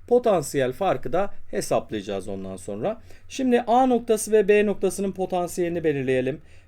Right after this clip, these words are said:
V A eşittir diyorum. K çarpı Q bölü aradaki mesafe D kadar. Bu A noktasının potansiyeli.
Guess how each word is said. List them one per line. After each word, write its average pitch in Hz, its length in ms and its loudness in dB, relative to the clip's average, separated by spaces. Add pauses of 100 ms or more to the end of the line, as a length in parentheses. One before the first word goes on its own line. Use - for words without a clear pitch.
V 180 340 4
A 202 300 6
eşittir 165 580 -2
diyorum. 131 420 2 (380)
K 208 280 4
çarpı 143 580 2 (260)
Q 202 420 -2
bölü 208 400 8 (260)
aradaki 170 440 2
mesafe 185 720 2 (280)
D 135 340 4
kadar. 135 420 0
Bu 262 180 -4 (200)
A 160 200 8
noktasının 113 520 -4
potansiyeli. 95 680 -10